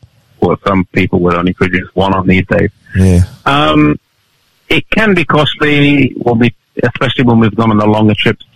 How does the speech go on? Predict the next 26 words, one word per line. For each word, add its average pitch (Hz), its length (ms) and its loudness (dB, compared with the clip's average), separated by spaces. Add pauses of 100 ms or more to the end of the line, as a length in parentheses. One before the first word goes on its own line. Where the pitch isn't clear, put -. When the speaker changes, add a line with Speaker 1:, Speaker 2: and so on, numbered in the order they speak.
(160)
Speaker 1:
especially, 101 680 -2
you 113 120 0
know, 98 180 -2
some 98 140 0
of 92 60 2
the 92 60 2
Middle 95 240 2
East 98 200 -2
ones, 95 400 2
because, 90 320 2
Speaker 2:
Yeah. - 0 - (140)
Speaker 1:
you 90 80 0
know, 101 260 -4
everything's 98 480 -2 (640)
different. - 600 -4
We - 120 0
have 92 200 -2
to 107 100 -2
rent 101 220 -2
a - 60 -2
lot 98 180 -2
of - 80 -20
stuff 101 200 -4 (600)
in 131 80 0
terms 98 300 -2
of 107 120 -2